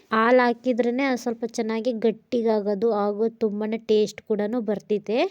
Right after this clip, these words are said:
ನೋಡಿ, ಹಾಲು ಹಾಕ್ಬಿಟ್ಟು ಚೆನ್ನಾಗಿ ಕುದಿಸಾದ್ಮೇಲೆ ಪರ್ಫೆಕ್ಟಾಗಿ ಗಸಗಸೆ ಪಾಯಸ ರೆಡಿಯಾಗಿದೆ. ಈಗ,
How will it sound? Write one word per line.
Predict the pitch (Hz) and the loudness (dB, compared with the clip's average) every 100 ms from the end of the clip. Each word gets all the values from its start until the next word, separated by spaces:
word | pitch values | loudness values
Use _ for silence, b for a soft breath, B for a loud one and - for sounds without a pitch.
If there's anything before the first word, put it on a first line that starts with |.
| _ - 247 | _ -10 -4
ನೋಡಿ, | 247 240 226 | 2 2 4
ಹಾಲು | 240 254 | 2 0
ಹಾಕ್ಬಿಟ್ಟು | 254 240 247 254 247 | -2 0 0 0 -2
ಚೆನ್ನಾಗಿ | 233 220 220 254 - | -4 -4 -4 -4 -2
ಕುದಿಸಾದ್ಮೇಲೆ | 220 202 247 233 202 208 214 226 214 240 - | -4 -2 -2 0 -2 -2 -6 -4 -4 -4 -2
ಪರ್ಫೆಕ್ಟಾಗಿ | 208 196 - 240 233 220 214 226 202 | -4 -4 -6 -6 -4 -4 -2 -2 -2
ಗಸಗಸೆ | 196 - 226 226 233 214 | -6 -6 -8 -6 -6 -4
ಪಾಯಸ | 202 202 240 220 202 | -4 -4 -4 -4 -2
ರೆಡಿಯಾಗಿದೆ. | 196 220 208 196 202 | 0 0 0 -4 -2
ಈಗ, | 214 | -2